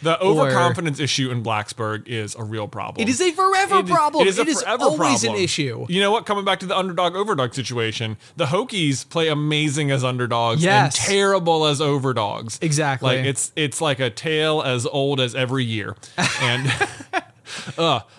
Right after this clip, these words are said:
Speaker 1: but so anyway, the, the U V A Virginia Tech rivalry, <laughs> if you can even call it that.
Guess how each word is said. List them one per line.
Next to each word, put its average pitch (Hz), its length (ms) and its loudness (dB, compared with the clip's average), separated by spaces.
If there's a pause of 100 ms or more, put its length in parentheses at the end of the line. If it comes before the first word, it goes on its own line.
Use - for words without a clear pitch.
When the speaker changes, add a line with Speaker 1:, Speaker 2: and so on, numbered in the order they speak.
Speaker 1:
but 180 120 0
so 180 180 2
anyway, 160 440 0 (400)
the, 120 600 0
the 135 100 0
U 165 180 0
V 175 200 0
A 143 180 2
Virginia 127 380 -2
Tech 135 240 -2
rivalry, 117 460 0
<laughs> 117 40 -4
if 131 180 0
you 165 60 2
can 190 240 0
even 143 320 0
call 123 360 -2
it 104 160 -6
that. 101 280 -4